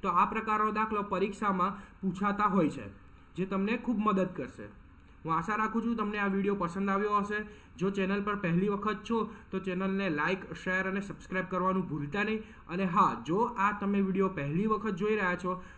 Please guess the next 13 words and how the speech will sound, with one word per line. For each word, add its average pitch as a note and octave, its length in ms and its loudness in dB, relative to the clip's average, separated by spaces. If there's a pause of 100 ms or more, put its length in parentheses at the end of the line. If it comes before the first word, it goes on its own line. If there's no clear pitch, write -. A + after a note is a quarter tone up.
(120)
તો F#3 80 0
હવે F#3 300 2
તમે F3+ 240 -2
મારા F3 320 2
રેગ્યુલર F3 440 0
વીડિયો F#3 280 2
જોશો G#3+ 360 0
તો F3 140 -4
તમને F3 280 -2
વધારે E3 380 0
ક્લિયરિટી F3 640 -2
આવતી C3 260 -4
જશે. F3+ 280 -2